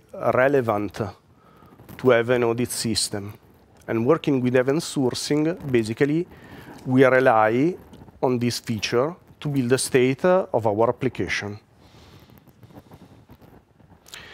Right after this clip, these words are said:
Improved debugability. Having the possibility of, uh, testing, uh,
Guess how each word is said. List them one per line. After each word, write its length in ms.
Improved 420
debugability. 840
Having 300
the 80
possibility 800
of, 340
uh, 760
testing, 640
uh, 160